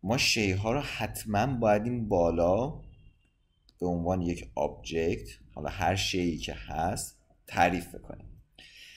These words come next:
خود تیبل ها یک شی عادی نیستن، یک لیست آبجکت هستن. فرق لیست آبجکت با آبجکت چیه؟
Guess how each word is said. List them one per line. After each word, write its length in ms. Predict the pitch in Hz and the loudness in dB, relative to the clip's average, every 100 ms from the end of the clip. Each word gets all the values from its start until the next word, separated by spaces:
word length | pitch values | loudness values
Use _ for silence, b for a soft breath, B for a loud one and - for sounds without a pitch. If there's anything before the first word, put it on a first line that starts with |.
| B B B B B | B B B B B
خود 340 | - - 202 254 | -6 0 2 2
تیبل 460 | 170 156 147 135 | 4 6 8 8
ها 160 | 135 170 | 6 0
یک 240 | 170 175 | 2 2
شی 300 | - 139 117 | 4 6 6
عادی 480 | 110 - 101 98 127 | 6 6 4 4 -2
نیستن، 560 | 139 139 - 82 78 87 | 0 0 -2 -2 -2 -2
یک 200 | 135 123 | -2 0
لیست 600 | 110 104 95 - - - | 0 0 0 -2 -4 0
آبجکت 760 | 90 - - 117 127 - - | 0 0 0 6 6 4 -8
هستن. 440 | 71 - - 64 - - - _ _ _ b b b b | -6 -6 -6 -8 -10 -18 -20 _ _ _ b b b b
فرق 440 | - 143 202 190 | 2 8 8 8
لیست 400 | 165 117 98 - | 2 0 0 2
آبجکت 460 | 92 90 - 90 - | 2 2 0 -4 0
با 140 | 92 | 4
آبجکت 380 | 87 87 - - | 4 2 -2 -4
چیه؟ 580 | - - 131 90 85 | -2 -2 2 2 2